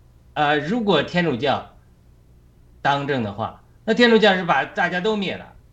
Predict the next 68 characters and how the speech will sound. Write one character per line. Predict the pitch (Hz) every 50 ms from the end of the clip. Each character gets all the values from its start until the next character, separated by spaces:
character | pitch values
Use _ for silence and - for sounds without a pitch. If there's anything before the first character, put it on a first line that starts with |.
| - - - -
你 | 160 156
们 | 170 202 196
都 | 208 233 226
得 | 185 165 135 117 - 147 135
听 | 127 - 139 139
教 | 151 147 117
皇 | - - 90
了， | - - - - - - - - - - - - -
这 | - 135
不 | 147
是 | 139 131 147
过 | 151 175 170 156
去 | - 135
的 | 117 123
历 | 147 151 -
史 | - - -
嘛， | - - - - _
对 | - 143
吧？ | 113 101 - - - - - - - - -
天 | - 240 254
主 | 247 226 196
教 | 190 220 208 208
摇 | 196 185 180 196 208
身 | 185 220 214
一 | 214 208
变， | 208 220 208 165 156
在 | 170 175
英 | 180 196 202
国 | 190 175
变 | 160 185 180
成 | 170 175
圣 | 175 - 220 170
公 | 147 143 147
会 | 135 156 123 107
了。 | - - - - - - - _ _ -
圣 | - - 262 254 240
公 | 226 226 214
会 | 220 214 165
就 | 170 180 165
是 | 143 127
说， | 131 143 135 127 - - - -
我 | - 170 156 143 139 139 135 117 110 107 127 135 - - - 131
独 | 123 131 123
为 | 120 123 120
尊， | 110 127 127 123 - - - - - - - -
教-， | - 220 214 170 - - - -
教 | - 214 220 180 160 -
皇 | - 131 113 170 170 151 160 180 175
没 | 170 180
有 | 185 165 127
了， | 117 120 127 - - - - - - - - _ - - - - -
现 | - 202 190 175
在 | 175
教 | 170 190 202 180 165
会 | 165
的 | 165 156
领 | 147 127 120
袖 | 117 151 139
就 | 135 147 143
是 | 135 143 143
女 | 139 123 113 107
王 | 104 104 117 123 135 135
和 | - - 113 113 117 123 131
英 | 143 156 160 160
国 | 139 127 123 127
的 | 131 131 127
国 | 120 - 135 160
王。 | 175 123 - - -